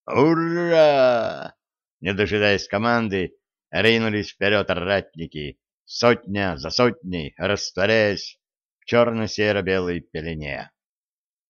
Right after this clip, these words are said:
Лучники наложили стрелы на тетиву,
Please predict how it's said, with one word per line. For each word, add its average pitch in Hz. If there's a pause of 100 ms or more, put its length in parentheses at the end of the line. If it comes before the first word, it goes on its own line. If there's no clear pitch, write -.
(720)
Лучники 113 (480)
наложили 113
стрелы 104
на 95
тетиву, 95